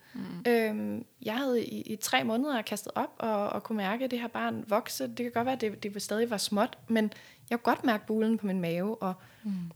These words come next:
Speaker 2: det var ikke tidligt for mig, og det var ikke for det bedste.
Speaker 1: Nej.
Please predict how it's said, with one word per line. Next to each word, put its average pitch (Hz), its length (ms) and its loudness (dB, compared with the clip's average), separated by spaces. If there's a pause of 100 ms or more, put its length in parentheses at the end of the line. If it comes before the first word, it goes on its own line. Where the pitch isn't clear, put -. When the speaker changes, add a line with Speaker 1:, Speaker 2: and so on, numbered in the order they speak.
Speaker 2:
det 262 80 -4
var 269 60 2
ikke 269 120 0
tidligt 262 320 0
for 226 80 -2
mig, 190 260 0
og 226 80 -4
det 254 80 -2
var 277 80 0
ikke 339 140 -2
for 285 100 -6
det 220 120 0
bedste. 170 360 -2
Speaker 1:
Nej. 180 300 -8